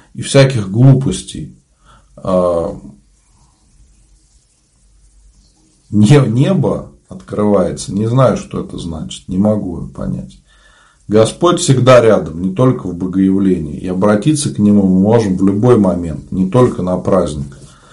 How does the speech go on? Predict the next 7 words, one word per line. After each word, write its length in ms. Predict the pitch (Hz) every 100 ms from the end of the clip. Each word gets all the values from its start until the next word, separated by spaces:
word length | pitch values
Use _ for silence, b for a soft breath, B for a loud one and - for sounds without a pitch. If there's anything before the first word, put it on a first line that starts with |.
| B B B
Для 260 | - 90 104
этого 240 | 110 113
не 120 | 110
надо, 340 | 113 131 135 104
чтобы 380 | - 101 92 95
небо 380 | 120 104 90
открылось. 640 | 87 - 101 92 - -